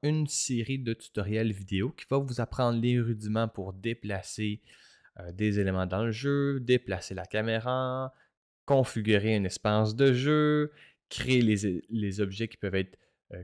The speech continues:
collectables, euh, détecter les collisions, euh, avec les objets,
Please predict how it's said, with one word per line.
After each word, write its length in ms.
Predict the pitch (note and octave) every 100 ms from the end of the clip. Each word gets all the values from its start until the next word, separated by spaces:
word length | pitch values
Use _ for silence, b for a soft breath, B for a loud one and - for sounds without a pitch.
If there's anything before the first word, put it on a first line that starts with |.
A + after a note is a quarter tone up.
| -
collectables, 760 | A2 G#2 G#2 C3 C3+ C#3 C3+ b b b b b -
euh, 680 | F#2 F2+ F2+ F2+ F2+ F2+ F2+
détecter 540 | G2+ C#3 C3+ - A#2+ A2
les 180 | G2
collisions, 960 | - G#2+ F#2+ F#2+ G2 G#2+ G#2+ G#2+ A2 - F#2
euh, 20 | F2+ - - - - - _ -
avec 320 | F#2+ F#2+ -
les 200 | F#2+ F#2+
objets, 640 | F#2 G2+ B2+ B2+ C3 C3